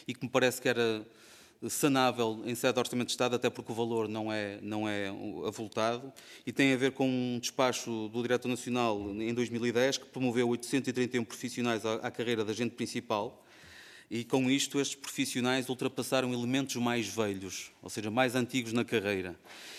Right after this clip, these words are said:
E em dois mil e doze, eh, através de outro despacho do Ministério das Finanças, que é o despacho sete quatro seis de dois mil e doze,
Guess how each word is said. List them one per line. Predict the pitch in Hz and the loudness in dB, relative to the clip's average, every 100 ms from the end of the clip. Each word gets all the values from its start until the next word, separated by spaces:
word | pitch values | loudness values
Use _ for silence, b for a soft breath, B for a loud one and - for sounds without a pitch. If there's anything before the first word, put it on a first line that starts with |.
| B - | B 0
E | 127 | 4
em | 139 | 6
dois | 143 147 123 | 6 4 4
mil | 147 147 147 | 2 4 4
e | |
doze, | 143 143 113 95 98 95 - | 6 6 4 0 -8 -8 -4
eh, | 113 110 107 | -4 -2 -2
através | 104 127 120 127 107 | -2 2 6 6 6
de | 131 | 2
outro | 147 123 | 2 0
despacho | - - 139 214 - - 87 | -4 2 2 2 -2 -6 -8
do | 110 | -4
Ministério | 127 - 123 | -2 2 2
das | 117 | 2
Finanças, | - 127 143 156 156 | 0 2 2 0 -4
que | - | -2
é | |
o | 110 | -2
despacho | - 131 110 - | 0 0 0 0
sete | 131 120 - | -2 0 0
quatro | 120 - | 0 -2
seis | - - 117 92 | -4 0 0 -2
de | 95 | -4
dois | 110 | -4
mil | 101 110 | -2 -2
e | 120 | 0
doze, | 123 135 135 | 2 0 -2